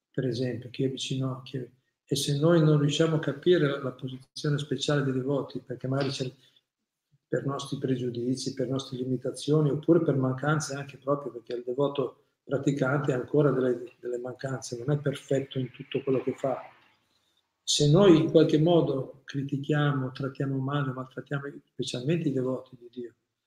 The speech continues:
ma anche qualsiasi essere vivente, naturalmente, ma ancora di più i devoti che sono molto cari a Dio, allora, allora praticare la Bhakti diven-, può diventare molto difficile. Bisogna stare molto attenti a,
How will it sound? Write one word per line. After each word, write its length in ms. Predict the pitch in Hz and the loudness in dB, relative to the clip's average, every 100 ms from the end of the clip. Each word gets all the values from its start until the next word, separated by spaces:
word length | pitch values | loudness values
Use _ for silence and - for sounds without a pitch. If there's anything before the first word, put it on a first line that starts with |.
| _ _ | _ _
ma 160 | 120 | -2
anche 260 | 147 139 - | 0 0 -2
qualsiasi 460 | 123 113 131 - 131 | -4 -2 -2 -2 -2
essere 260 | - 120 | -2 -6
vivente, 560 | 120 127 151 - 117 113 | -4 2 2 2 -6 -10
naturalmente, 720 | 131 - 123 120 123 113 _ - | -18 -12 -8 -8 -8 -12 _ -20
ma 100 | _ | _
ancora 240 | - 143 | -4 -2
di 100 | 135 | 0
più 160 | 131 151 | 2 4
i 80 | 135 | 4
devoti 280 | 135 147 147 | 6 6 4
che 100 | - | -4
sono 240 | - 135 | -2 -2
molto 280 | 135 135 135 | -2 -2 -4
cari 240 | 135 135 | -4 0
a 80 | 131 | 0
Dio, 180 | 135 147 | 4 4
allora, 520 | 135 170 156 - - _ _ _ _ _ _ - | 8 8 8 4 -6 _ _ _ _ _ _ -8
allora 240 | 147 143 147 | 0 0 0
praticare 360 | 143 139 143 | -4 -2 0
la 100 | 139 | 0
Bhakti 380 | 127 147 147 135 | 2 2 2 -4
diven-, 320 | 127 127 127 | -4 -6 -6
può 120 | - | -6
diventare 500 | 123 127 127 131 127 | -6 -6 -8 -4 -4
molto 300 | 120 131 131 | -2 -6 -8
difficile. 680 | 120 117 - 127 - 127 110 _ _ _ _ _ _ _ _ | -16 -18 -20 -14 -12 -12 -16 _ _ _ _ _ _ _ _
Bisogna 140 | - - | -14 -6
stare 220 | 139 131 | -4 -2
molto 280 | 135 135 143 | -2 0 -2
attenti 580 | 143 135 131 127 135 131 | 0 0 0 0 0 0
a, 160 | 123 | -2